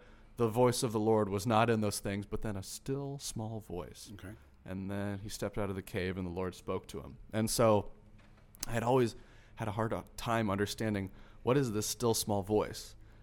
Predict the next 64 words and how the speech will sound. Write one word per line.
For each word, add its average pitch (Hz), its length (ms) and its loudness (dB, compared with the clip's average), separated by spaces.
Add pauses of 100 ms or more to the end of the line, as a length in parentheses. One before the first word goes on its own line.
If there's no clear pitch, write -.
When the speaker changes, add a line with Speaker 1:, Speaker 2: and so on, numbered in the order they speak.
(120)
Speaker 1:
And 120 100 -6
so, 131 380 4 (140)
I 131 60 4
mean, 127 160 6
practically 139 480 4
speaking, 101 380 -2
a 110 40 2
lot 120 180 8
of 117 40 4
the 110 100 -4
times 110 260 0
people 117 300 2
will 98 100 -2
say 98 260 -2
it's 95 120 -4
sort 120 180 0
of 104 80 -2
like 110 140 2
the - 60 -4
voice 101 280 0
in 107 80 -2
your 95 100 -2
head. 101 340 -2
Speaker 2:
Yeah. 104 160 -8 (160)
Speaker 1:
You 139 60 2
know, 139 80 8
when 123 100 6
you're 113 120 4
reading 104 300 2
and 101 80 0
you 95 60 -2
hear 104 120 0
the 98 60 -4
voice 98 240 -4
in - 60 -12
your 92 60 -4
head, 98 220 -4 (260)
it 135 80 -10
can 147 100 2
be 151 120 2
like 147 240 4
that, 143 220 2 (180)
but 127 120 4
it'll 123 160 4
be 117 200 2
something 151 480 2
that 101 140 2
you 110 440 0
realize 110 460 2
that 90 80 -4
you 95 140 -2
didn't 98 280 -2
think - 260 -10
up. 62 220 -4 (360)
It 113 60 -4
was 107 120 0
like, 104 200 0 (240)
this 131 300 2 (200)
thought 127 320 6
just 104 160 -2
popped 104 260 6
into 95 120 -6
my 90 120 -4
head, 98 340 -4